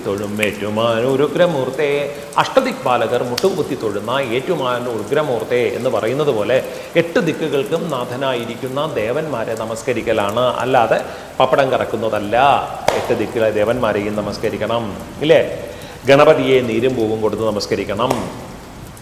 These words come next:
ഇല്ലേ? ഗണപതി ഭഗവാൻ കഴിഞ്ഞു കഴിഞ്ഞാൽ നമ്മൾ ആരെ നമസ്കരിക്കണം? ആദിത്യനെ, സൂര്യദേവനെ നമസ്കരിക്കണം.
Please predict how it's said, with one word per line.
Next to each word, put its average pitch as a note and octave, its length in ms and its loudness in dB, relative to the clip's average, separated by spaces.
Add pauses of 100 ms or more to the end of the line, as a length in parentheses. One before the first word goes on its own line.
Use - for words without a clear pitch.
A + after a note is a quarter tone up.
(340)
ഇല്ലേ? D#3 460 0 (100)
ഗണപതി C#3+ 300 2
ഭഗവാൻ C3 480 2
കഴിഞ്ഞു B2+ 280 0
കഴിഞ്ഞാൽ C3+ 420 2 (400)
നമ്മൾ C#3 320 2 (380)
ആരെ C3+ 220 4
നമസ്കരിക്കണം? C3 720 0 (300)
ആദിത്യനെ, C3 640 4
സൂര്യദേവനെ A#2 640 0
നമസ്കരിക്കണം. G#2+ 840 -2